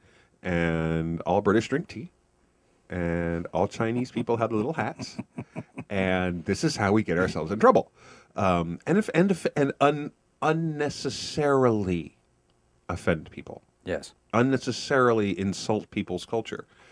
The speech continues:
Speaker 1: Um, so, you know, it's, it's, uh, several, several of the, the, uh, the Native American scholars have sat there and went, "Rowling has an opportunity here."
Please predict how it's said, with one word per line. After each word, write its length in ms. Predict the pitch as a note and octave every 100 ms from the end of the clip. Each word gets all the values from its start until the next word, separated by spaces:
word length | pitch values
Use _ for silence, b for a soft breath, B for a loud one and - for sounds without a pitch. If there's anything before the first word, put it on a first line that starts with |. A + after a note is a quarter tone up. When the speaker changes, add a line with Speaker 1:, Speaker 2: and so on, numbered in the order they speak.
| b b b b -
Speaker 1:
Um, 380 | F2 D#2 D2+ -
so, 320 | - C#3 B2+ - b b b
you 80 | D3
know, 120 | A#2
it's, 300 | A#2 - -
it's, 460 | A#2+ A2+ - - - _ - - - - _ _ _ _ _ _ _ _ _ _ _ -
uh, 80 |
several, 520 | - - D3 D#3 D#3 -
several 360 | D3 C#3+ D#3
of 100 | C#3
the, 220 | A#2 G2 -
the, 680 | F#2 F2 E2+ E2 - - E2+
uh, 160 | D#2+
the 100 | D#2+
Native 200 | F#2+ G2
American 280 | G2 F2+ E2
scholars 560 | - - F#2+ F#2 E2 -
have 120 | -
sat 180 | F2+ -
there 120 | E2+
and 80 | E2
went, 180 | E2 D#2+ -
"Rowling 500 | F#2 F#2+ D3+ B3+ F3+
has 140 | B2
an 60 | G#2+
opportunity 440 | F#2 - F3 -
here." 220 | - -